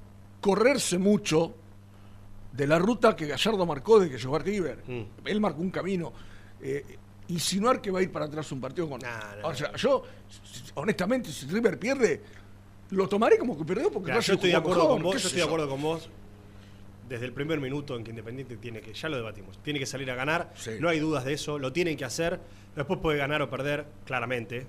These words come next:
Speaker 2: eh, porque Independiente lo ha demostrado a lo largo de este campeonato tan irregular. Lo que sí noto, Misil, es que mucha gente te banca, te quiere, que tenés un público captado, cautivo, amante tuyo,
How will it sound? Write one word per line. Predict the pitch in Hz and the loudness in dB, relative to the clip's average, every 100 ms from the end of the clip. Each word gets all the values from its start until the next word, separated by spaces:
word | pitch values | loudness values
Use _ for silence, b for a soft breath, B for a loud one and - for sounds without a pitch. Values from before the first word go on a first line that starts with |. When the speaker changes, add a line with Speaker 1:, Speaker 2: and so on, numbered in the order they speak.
| 104 | -12
Speaker 2:
eh, | 110 107 | -14 -12
porque | 101 98 | -10 -10
Independiente | 98 104 117 117 110 101 95 - B B 123 | -10 -8 -10 -10 -10 -12 -14 -18 B B -6
lo | |
ha | 120 | -4
demostrado | 117 113 131 120 | -4 -2 -2 -2
a | |
lo | |
largo | 123 123 | -2 -4
de | 120 | -6
este | 123 | -8
campeonato | 120 120 127 123 | -8 -6 -6 -6
tan | 120 | -8
irregular. | 120 113 117 120 147 156 B B B | -8 -8 -6 -2 -2 -4 B B B
Lo | 165 190 | 0 2
que | 202 | 2
sí | - 269 | 2 4
noto, | 262 254 190 | 4 4 2
Misil, | 143 180 220 - - - | 0 -2 -4 -10 -14 -12
es | 175 | -6
que | 170 | -2
mucha | 170 240 - 196 | 0 -2 0 -2
gente | 208 220 175 123 - - - - - - - | -2 -2 -4 -4 -6 -16 -20 -20 -20 -18 -12
te | - 139 | -2 4
banca, | 202 214 208 202 | 4 4 0 -2
te | 151 | -4
quiere, | 135 185 214 214 | -2 2 4 2
que | 165 | -2
tenés | 147 190 202 | -2 -2 -2
un | 156 | -4
público | 190 202 165 151 | -4 -4 -4 -2
captado, | 190 - - 208 214 208 | -2 0 4 6 6 4
cautivo, | 208 202 190 220 220 220 214 B B B B B B - | 4 4 2 0 4 4 2 B B B B B B 2
amante | 180 202 240 233 208 185 | 4 6 4 2 0 -2
tuyo, | 202 214 - 214 | -2 -4 -4 -4